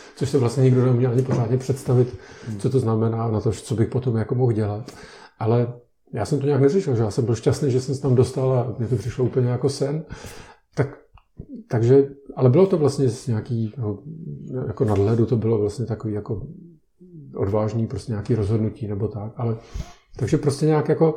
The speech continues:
Speaker 1: fakt dělat, ka-, kam mě to táhne a prostě dělat to, co je baví, někoho baví samozřejmě na kompu dělat, někoho baví hrát jako na kytaru. A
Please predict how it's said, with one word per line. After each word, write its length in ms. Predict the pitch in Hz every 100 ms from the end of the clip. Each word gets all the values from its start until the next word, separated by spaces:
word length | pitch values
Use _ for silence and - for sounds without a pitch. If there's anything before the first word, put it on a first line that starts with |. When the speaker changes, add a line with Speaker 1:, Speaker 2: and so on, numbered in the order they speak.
| - - - - - - _ _ _ _ _ -
Speaker 1:
fakt 200 | - 131
dělat, 260 | 147 151 147
ka-, 160 | 151 -
kam 140 | - 131
mě 120 | 156
to 120 | 170
táhne 560 | 165 135 127 139 156 156
a 80 | 147
prostě 500 | 147 131 - 143 147 - 156 117 110
dělat 300 | 107 120 123
to, 100 | 127
co 120 | -
je 60 | 147
baví, 280 | 110 110 131
někoho 280 | 127 131
baví 240 | 110 107 120
samozřejmě 360 | - 117 123
na 100 | 113
kompu 360 | 101 139 131 127
dělat, 380 | 113 113 107 101
někoho 240 | 110 117
baví 220 | 113 113
hrát 220 | 113 117 123
jako 180 | 127
na 120 | 131 113
kytaru. 480 | 139 135 107 104
A 60 | -